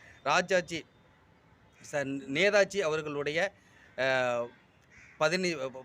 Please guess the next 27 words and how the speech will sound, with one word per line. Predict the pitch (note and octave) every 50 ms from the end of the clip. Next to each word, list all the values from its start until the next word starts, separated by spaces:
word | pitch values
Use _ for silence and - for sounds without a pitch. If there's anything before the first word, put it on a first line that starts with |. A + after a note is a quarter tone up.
| A#2 -
பயணித்து | D#3 D#3+ F3 F#3+ F#3 E3+ - - F#3 G3+
அவர்களுக்காக | D3+ D3 D3+ D#3 D#3+ D#3+ D#3 F#3+ F3
படை | - - D3+ D#3 F3+ G3
கொடுத்து | F3+ F3 D#3+ - - - E3 F3 F#3 - _ _ - - -
மிகப்பெரிய | C3 D#3+ F#3 F#3+ A3 G3 - - G3+ G3+ G#3+ G#3+ A3+ A3+
ஒரு | G3+ F3 D3+
சமூக | - - D#3+ E3+ F#3+ G3+ G3+ F#3+ G3+ F3+ -
சிந்தனையோட | - E3 F3 F3 F3 E3+ D#3+ D#3+ D#3+ D#3+ F3+ G3 - - - - - -
இந்த | _ - C3+
நாட்டுக்கு | C#3 C#3+ E3 G#3 G#3+ F3+ A3 F#3 F#3 D#3
விடுதலைக்காக | D#3 F3+ G#3 G#3 G3 F#3 F3+ F#3 F#3 F#3 F3+
போராட, | C#3 - E3 F#3 F#3+ F#3 E3+ D#3+ D3+
ப-, | C#3+ C#3+ C3+ B2+ - -
போராடிய | C#3 E3+ G3+ G3 F3+ E3+ D#3 D#3+ D3
மிரு-, | C3+ C#3+ D3
மாபெரும் | C3+ C3 C#3+ E3+ G3 F3 F#3 F#3 C3 - D3 - _ - - - -
ஒரு | C3 C#3+ C#3 -
தலைவர் | D3+ D#3 F3 F#3+ F#3 F3+ E3
தான் | D#3 F#3 F3+
நம்ம | E3 D3+ D3 C#3+
பசும்பொன் | B2+ - C#3 - - F3+ F#3 E3+ D3 C3+
முத்துராமலிங்க | C3 - F#3 F#3 F3 E3 D3+ C#3+ C#3+ B2
தேவர் | - C3+ C3 B2+ B2 B2+ C3+ C3 - _ _ _ _ _ _ - - - -
அப்படின்னு | C3+ C#3+ E3 F#3 G#3 G3 D3+ E3+ G#3 A3 - - _ _ _ _ _ - - -
பல | - D3+ F#3 A3+ A3+
பேர் | F#3+ A#3 A3
வந்து | G3 F3 F3+ G3+ G#3 F#3+ E3 C#3+